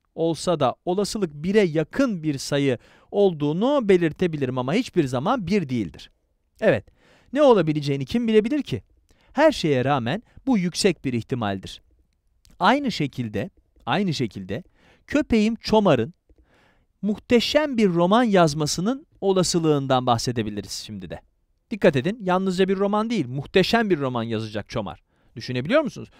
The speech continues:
Çomar oturacak klavyeye, yazı yazacak, roman olacak bu, roman olacak. Garip ama hadi olmaz diye bir şey yok, oldu diyelim. Hadi Çomar yukarı kadar çıkmayı, klavyeye basmayı öğrendi, yaz-, yazabiliyor yani. Evet ama çok çok çok az ihtimal de olsa Çomar'ın bunu yapmasının ihtimali var.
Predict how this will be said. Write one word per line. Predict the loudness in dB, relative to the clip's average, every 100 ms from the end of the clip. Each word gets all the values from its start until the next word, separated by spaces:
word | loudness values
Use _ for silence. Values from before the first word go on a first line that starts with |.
| _
Çomar | -6 -2 -2
oturacak | -2 -4 -4 -4 -4
klavyeye, | -2 0 2 4 2 0 _ _ -2
yazı | -2 2
yazacak, | 2 2 0 -2 -2
roman | -2 0 -2 -6 -6
olacak | -2 0 0 0
bu, | -2 -2 -4 _ _ _
roman | -4 0 0
olacak. | -2 -2 -2 -4 _ _ _ -2
Garip | -2 2
ama | 2 2
hadi | 0 0
olmaz | -2 0 0 0 2
diye | 0
bir | -2
şey | -4
yok, | -4 0
oldu | 0 0 -2
diyelim. | 0 -2 0
Hadi | -2
Çomar | -2 0 2 0 -4 -10
yukarı | -4 0 2
kadar | 2 0
çıkmayı, | -2 -8 -6 -6
klavyeye | -2 0 2 0 2
basmayı | 0 -2 -4
öğrendi, | -2 -2 -2 0
yaz-, | 2 2 0 0
yazabiliyor | 2 4 0 0 -2 -2
yani. | -6 -6 -8 -10 _ _ _ _ 4
Evet | 4 4
ama | 0
çok | 2 4 4
çok | 2 0
çok | 0 2
az | 2
ihtimal | 0 -2 -4 -2
de | -4
olsa | -6
Çomar'ın | -8 -8 -4 -4 -4
bunu | -6 -4
yapmasının | -4 -4 -8 -8
ihtimali | -8 -6 -6 -4
var. | -4